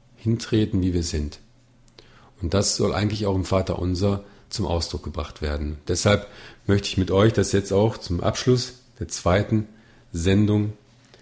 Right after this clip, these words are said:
unseres Firmenkurses beten. Im Namen des Vaters und des Sohnes und des Heiligen Geistes. Amen. Vater unser im Himmel,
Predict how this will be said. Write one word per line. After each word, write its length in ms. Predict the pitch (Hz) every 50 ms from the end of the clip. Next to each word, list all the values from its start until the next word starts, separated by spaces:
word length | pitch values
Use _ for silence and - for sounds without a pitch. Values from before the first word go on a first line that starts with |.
| _ - _ -
unseres 280 | 98 90 92 92 -
Firmenkurses 840 | - - - 104 98 98 95 - - 85 87 85 85 80 - - - - _ _ _ _ -
beten. 320 | 82 78 78 - 76 71 - - _ _ _ _ _ _ _ _ _ _ _ _ _ _ _ _ _ _ - - - - - - - - - - -
Im 60 | 87
Namen 160 | 87 82 82
des 140 | 76 - -
Vaters 520 | - 92 98 117 - - - 120 117 - 95
und 120 | 95 87
des 200 | 85 80 - -
Sohnes 400 | 101 98 104 110 110 107 107 -
und 140 | 87 82 80
des 180 | 80 - -
Heiligen 380 | 90 85 87 87 92 90 87 85
Geistes. 720 | 82 80 80 80 78 - - - - 82 - - - - - - - - - - _ _ _ _ _ _
Amen. 440 | - 80 76 71 69 69 67 67 - - _ _ _ _ - _ - - _ - - _ _ _ -
Vater 720 | - - 98 95 101 110 - - 131 120 123 127 - - - - -
unser 600 | - 101 101 104 104 98 104 104 104 107 107 107 -
im 160 | - 98 98
Himmel, 400 | 90 80 85 80 78 78 73 76